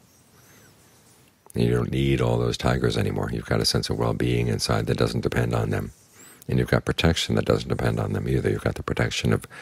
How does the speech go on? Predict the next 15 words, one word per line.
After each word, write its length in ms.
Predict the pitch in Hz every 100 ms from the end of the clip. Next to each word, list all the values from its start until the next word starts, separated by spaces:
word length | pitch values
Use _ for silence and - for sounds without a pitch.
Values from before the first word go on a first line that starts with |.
| -
concentration. 720 | - 60 - - 73 71 -
You've 100 | 62
got 140 | 64 57
the 60 |
protection 460 | - - 110 - -
of 80 | 101
your 100 | 107
discernment. 520 | - - 123 - - - - - - - - - - - -
When 100 | 64
the 80 | 60
Buddha 280 | 64 60 - - - - - -
gives 200 | 73 65
an 140 | 62
analogy 600 | 58 62 64 64 60 64
for 260 | 55 - 57